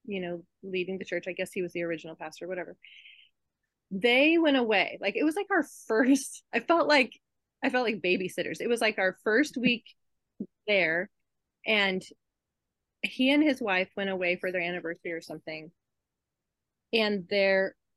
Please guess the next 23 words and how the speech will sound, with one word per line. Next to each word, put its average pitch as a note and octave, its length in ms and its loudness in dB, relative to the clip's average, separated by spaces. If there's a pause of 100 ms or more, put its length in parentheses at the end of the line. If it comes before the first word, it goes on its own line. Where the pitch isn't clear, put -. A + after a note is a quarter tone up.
(140)
second C#4 640 0
oldest F3 320 -4
daughter, D#3 240 -4
because F#3 200 -8
their F3+ 120 -6
oldest F#3 200 -6
daughter D#3+ 180 -4
was D#3+ 120 -10
already D#3 180 -4
married D#3 320 -6
and D3+ 100 -8
moved D3+ 200 -10
away, F3+ 260 0
but D#3+ 120 -8
their F3 100 -10
second D4 380 -4 (320)
oldest F3+ 220 -10
daughter E3+ 360 -4 (580)
was G#3 180 0
at F#3 200 -2
home. G#3 380 -4 (100)
Um, F#3+ 340 -6 (1500)
and A3+ 520 2